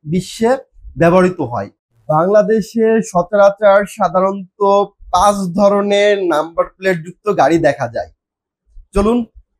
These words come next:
কি কি গাড়ি সেটা দেখে আসি। জাতীয় প্রতীক সহ লাল নাম্বার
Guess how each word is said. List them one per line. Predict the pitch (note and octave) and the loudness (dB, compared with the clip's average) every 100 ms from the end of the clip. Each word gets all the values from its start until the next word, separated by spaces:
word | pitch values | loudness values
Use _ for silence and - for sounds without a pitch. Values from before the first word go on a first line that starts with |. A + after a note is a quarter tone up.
| _ _ - | _ _ -2
কি | A3 | 0
কি | G#3 | 2
গাড়ি | G3 G3 | 2 2
সেটা | G3 F3 | 0 2
দেখে | D3+ C3+ | 2 2
আসি। | - - - B2+ | 0 -8 -10 -4
জাতীয় | E3 D#3+ - A3 G#3+ | -2 -2 -2 -4 -2
প্রতীক | G#3 - - - | 0 0 0 0
সহ | G#3+ A3+ B3 G3 | 0 0 0 2
লাল | D#3+ F3 E3 | 2 2 0
নাম্বার | D#3+ D#3 | 0 -2